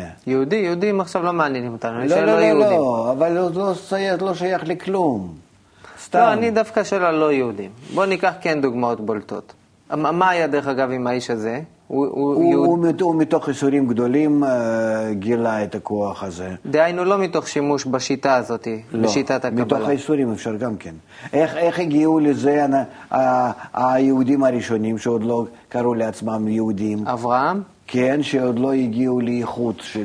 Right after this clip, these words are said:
Speaker 2: ש-, ש-, ש-, ש-, שקראו יהודים.
Speaker 1: איך באמת הוא הגיע?
Speaker 2: מתוך, מתוך המחקר, מתוך הסבל, מתוך, אה, מ-, מ-, מתוך התמדה.
Speaker 1: וממנו
Speaker 2: זה
Speaker 1: ואילך אתה רוצה לומר שרק יהודים יכולים להגיע
Speaker 2: לא,
Speaker 1: לזה?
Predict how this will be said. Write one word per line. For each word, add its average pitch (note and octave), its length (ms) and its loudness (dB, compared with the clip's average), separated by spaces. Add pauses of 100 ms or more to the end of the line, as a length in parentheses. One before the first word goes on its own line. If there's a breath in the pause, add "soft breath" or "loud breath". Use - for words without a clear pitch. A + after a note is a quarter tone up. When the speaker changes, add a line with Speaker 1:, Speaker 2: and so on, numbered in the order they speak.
Speaker 2:
ש-, F#2+ 140 -8
ש-, G#2 340 -6 (520 loud breath)
ש-, - 120 -6
ש-, G#2+ 360 -2
שקראו A2 500 -2
יהודים. G2+ 540 -2 (120)
Speaker 1:
איך C3 160 -8
באמת A#2+ 340 -6
הוא A2 80 -6
הגיע? G2+ 240 -10 (480)
Speaker 2:
מתוך, A2+ 480 0
מתוך A#2 360 -2
המחקר, B2+ 800 2
מתוך B2 320 -2
הסבל, E3 560 0
מתוך, A#2+ 520 -2
אה, B2+ 140 2 (360 loud breath)
מ-, A#2 280 0
מ-, B2 260 0
מתוך A#2+ 300 -2
התמדה. B2+ 640 0 (680 loud breath)
Speaker 1:
וממנו C#3 640 2
Speaker 2:
זה C3 80 0
Speaker 1:
ואילך D3+ 400 2
אתה D3+ 200 0
רוצה C#3+ 240 0
לומר C#3+ 260 0
שרק C#3 400 -2
יהודים C3+ 340 -2
יכולים F#3+ 380 -2
להגיע D3 300 4
Speaker 2:
לא, D3+ 180 6
Speaker 1:
לזה? A3+ 100 2